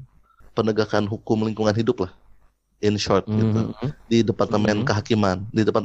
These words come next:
Speaker 1: Department of Justice-nya Amerika Serikat. We do a lot
Speaker 2: Iya,
Speaker 1: of
Speaker 2: iya, iya.
Speaker 1: trainings gitu-gitu. Dari
Speaker 2: Hmm.
Speaker 1: situ, gue coba satu job lagi, gue coba satu job lagi. Mirip-mirip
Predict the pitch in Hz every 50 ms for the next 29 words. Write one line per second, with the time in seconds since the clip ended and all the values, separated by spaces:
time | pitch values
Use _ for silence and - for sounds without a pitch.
0 | - - - - - - _ - 113 - 120 117 113 113 120 117 - 104 110 110
1 | 101 - - 110 - - 107 104 107 101 98 104 - - 104 - - - 92 92
2 | - - _ _ _ _ _ _ - 113 113 104 113 123 113 110 104 107 - -
3 | 101 107 104 104 101 101 101 101 101 101 98 101 101 - - - - - 92 87
4 | 87 87 - _ - - - - _ _ _ _ _ - - - 110 - 123 117
5 | 113 107 147 165 196 - 104 101 101 - - _ _ _ _ _ _ _ _ _
6 | _ 151 160 160 - 180 214 196 - - - - 156 156 - 156 127 156 156 160
7 | 180 190 175 160 147 135 131 135 - - 120 131 131 123 127 120 131 131 117 120
8 | 117 - 110 107 120 151 214 - _ - - - - _ _ - - _ - 135
9 | 165 185 190 208 240 240 226